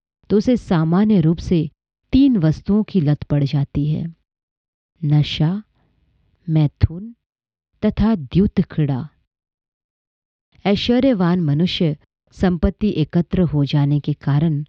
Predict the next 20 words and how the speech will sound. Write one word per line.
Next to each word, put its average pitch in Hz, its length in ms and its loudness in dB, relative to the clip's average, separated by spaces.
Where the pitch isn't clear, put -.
गर्वित 208 500 0
हो 156 120 0
उठने 165 420 -2
से 175 320 -4
इतने 226 360 0
निर्दय 151 540 2
हो 185 180 2
जाते 147 400 -2
हैं 165 240 -4
कि 214 120 2
वे 214 120 2
कसाई 170 540 0
घर 170 300 0
खोल 165 360 0
खोलकर 151 640 0
पशुओं 214 360 0
की 190 180 -2
हत्या 160 460 -2
करते 147 400 -4
हैं 156 220 -4